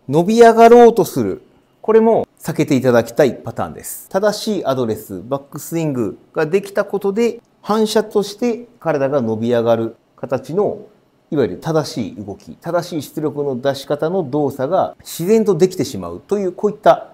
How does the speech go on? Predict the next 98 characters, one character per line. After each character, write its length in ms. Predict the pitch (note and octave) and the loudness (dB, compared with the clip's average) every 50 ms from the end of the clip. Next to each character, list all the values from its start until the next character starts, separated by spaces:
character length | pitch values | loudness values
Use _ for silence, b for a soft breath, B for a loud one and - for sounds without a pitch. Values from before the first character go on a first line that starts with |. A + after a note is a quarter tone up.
| _ - | _ -6
ロ 100 | A#2+ A#2 | -6 -6
ジ 100 | G#2 F#2+ | -6 -8
ッ 40 | - | -12
ク 160 | _ - D#2+ | _ -16 -16
な 100 | E2+ D#2 | -14 -14
の 160 | D2 C#2 E2 - | -14 -16 -12 -6
で、 220 | - D3 C3 G2 - _ _ - | -2 -2 -2 -2 -4 _ _ -8
意 80 | E3 | -4
図 140 | D#3+ A3+ A3+ | -2 -2 -2
的 300 | A3+ B3 A3+ A#3+ A#3+ A3 | -2 -4 -6 -4 -2 0
に 140 | A3 A3 A3 | 2 2 2
伸 120 | G#3 G3+ | 2 2
び 120 | F#3 F#3+ G3 | 2 2 2
上 140 | G3 F#3 F#3 | 2 4 4
が 120 | F#3+ F#3 | 2 2
ろ 180 | F#3 F#3 F#3 E3+ | 4 4 2 0
う 80 | E3 | -2
と 80 | - A2+ | -4 -10
す 140 | - - A#2 | -10 -8 -6
る 100 | G#2+ G#2 | -6 -6
の 140 | G2+ F#2 | -6 -6
は、 240 | F#2+ G#2 G2+ F2+ - _ _ _ | -4 -4 -4 -4 -4 _ _ _
こ 80 | - - | -4 -2
れ 80 | A3 G#3+ | -2 0
ち 80 | A3+ | 0
ょ 20 | A3+ | -2
っ 40 | |
と 100 | - D3+ | -2 -2
ま 120 | A#2 F#2+ F#2+ | -4 -2 -2
た 140 | - F2+ E2+ | -4 -6 -6
種 180 | - - A2 | -6 -6 -6
類 100 | F#2+ E2+ | -6 -6
が 80 | C#2+ B1+ | -8 -10
異 460 | - _ _ _ _ - - - C3 | -14 _ _ _ _ -12 -6 -2 -2
な 100 | A2+ G2+ | 0 -2
り 100 | F2+ D#2+ | -2 -4
ま 120 | - - | -10 -16
す。 260 | - - - - _ _ _ _ _ | -20 -20 -20 -20 _ _ _ _ _
た 100 | - B3+ | 0 2
だ、 300 | B3 G#3+ D3 A2+ - - - - _ _ _ _ _ _ _ | 4 4 4 4 2 -4 -14 -20 _ _ _ _ _ _ _
イ 80 | - A3 | 0 0
メ 200 | A#3 C4 C4 B3 | 2 2 2 0
ー 20 | A3+ | 0
ジ 100 | G#3 - | -2 -2
と 100 | - F3 | -2 -2
し 120 | D#3 - | -2 -2
て 240 | - - G3 - - _ _ | -2 0 0 0 0 _ _
伸 140 | - D3+ E3 | -2 -2 0
び 100 | D#3+ F3 | 2 4
上 140 | E3+ E3 E3 | 4 4 4
が 200 | D#3+ E3 D#3+ E3 - | 4 2 0 0 -6
り 100 | F#3+ F3 | -8 -4
な 140 | E3 E3 D3+ | -4 -2 0
が 120 | D3+ C#3+ | 2 0
ら 80 | C3 A#2+ | 0 0
振 160 | - - C3+ | -4 -4 -4
り 60 | C3+ | -2
ま 120 | C3+ C#3+ | -2 -2
す 140 | C3+ - - | -4 -4 -2
よ 120 | C3 C3 B2+ | -4 -4 -4
と 120 | C3 B2+ | -4 -4
い 20 | |
う 40 | A2+ | -4
こ 80 | A2 A2+ | -4 -4
と 140 | G2+ C3 E3 | -4 -2 0
を 240 | E3+ C3 - - - _ - C3 | 0 0 -2 -4 -10 _ -8 -4
認 200 | C#3 C#3+ C3+ B2+ | -2 -2 -2 -4
識 220 | B2+ - - C#3 | -6 -8 -10 -10
し 100 | A2+ - | -6 -2
た 120 | - B2+ | 0 0
上 180 | A#2+ A#2+ C3+ D3+ | 2 2 2 2
で 220 | F3+ G#3+ G#3+ F#3 - _ | 4 4 4 4 2 _
ス 240 | - - - D#3+ D3+ | -14 -6 0 0 2
イ 40 | C#3+ | 2
ン 40 | |
グ 80 | B2+ B2+ | 0 -2
す 120 | - - | -4 -4
る 80 | B2+ B2 | -4 -4
こ 120 | B2 C#3+ | -4 -4
と 120 | C#3 F#3+ G3 | -2 -2 0
は 280 | G#3 F#3+ C#3+ - - _ _ _ - | 2 2 0 0 -2 _ _ _ -6
問 160 | C3+ C3+ B2+ | -2 0 2
題 160 | B2 A#2 G#2+ | 2 2 2
で 80 | A2 G2+ | 2 -2
は 100 | F2+ D#2+ | -2 -4
あ 40 | |
り 80 | D#2+ D#2+ | -8 -10
ま 100 | D2 D2+ | -14 -16
せ 160 | - - C#2+ | -16 -16 -18
ん。 60 | - - _ _ _ - | -18 -20 _ _ _ -8
伸 180 | A#2 A#2+ C3+ | -6 -6 -4
び 140 | C#3+ E3+ F3 | -2 0 2
上 120 | F3+ F3+ F3+ | 2 2 2
が 140 | F3 F#3 | 2 0
る 100 | F3+ F3+ | 0 0
こ 160 | F3 - F#3 F3+ | -2 -2 -4 -2
と 140 | - E3 | -2 -2
に 340 | D#3 E3+ F3+ D#3 G2+ - - | 0 0 0 -2 -2 -6 -10